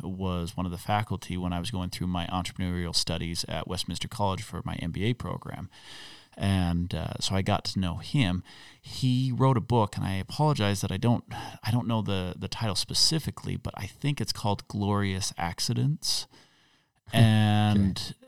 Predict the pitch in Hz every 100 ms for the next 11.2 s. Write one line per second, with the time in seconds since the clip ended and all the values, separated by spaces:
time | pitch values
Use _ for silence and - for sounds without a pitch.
0 | - 110 - - 143 151 120 135 135 92
1 | 95 87 - - 95 110 104 - 120 -
2 | - 98 95 95 82 - 113 110 110 101
3 | 101 104 - 98 92 - 98 - 104 95
4 | - 95 92 - - 98 95 90 - 104
5 | 98 98 92 - 85 - - - 92 -
6 | - - - - _ _ - 117 98 95
7 | 95 98 95 87 - - - 104 92 90
8 | 82 - - 127 180 147 - 107 101 101
9 | 98 98 92 - - 98 95 92 92 85
10 | - 113 - 147 160 - - 104 107 107
11 | - 98